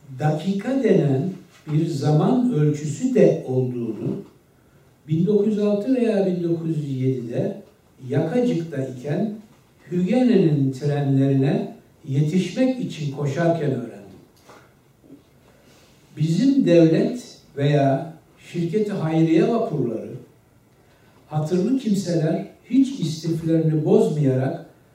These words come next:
ağır ağır vapura gelinceye kadar beklemek zorunda idiler.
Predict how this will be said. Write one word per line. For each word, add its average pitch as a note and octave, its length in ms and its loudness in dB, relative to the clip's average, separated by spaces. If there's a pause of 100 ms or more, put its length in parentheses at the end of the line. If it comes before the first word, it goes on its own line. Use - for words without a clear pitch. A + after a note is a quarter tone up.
(260)
ağır A#3 440 4 (240)
ağır D#3 360 0 (340)
vapura E3+ 680 -2 (100)
gelinceye D3 580 2
kadar D#3+ 520 -4 (440)
beklemek E3+ 580 0
zorunda D3 480 -6
idiler. B2 480 -10